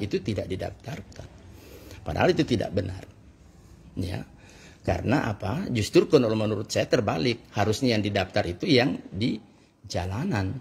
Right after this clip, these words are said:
Itu juga utama. Ya, karena kalau yang di rumah sakit itu, itu setelah dia dinyatakan, eh, gila, dungu, dan seterusnya, maka dia harus, eh,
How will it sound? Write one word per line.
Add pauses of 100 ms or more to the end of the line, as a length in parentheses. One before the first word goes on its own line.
(520)
Itu
juga
utama. (760)
Ya,
karena
kalau
yang
di
rumah
sakit
itu, (160)
itu
setelah
dia
dinyatakan, (640)
eh, (1200)
gila,
dungu,
dan
seterusnya, (240)
maka
dia
harus, (240)
eh,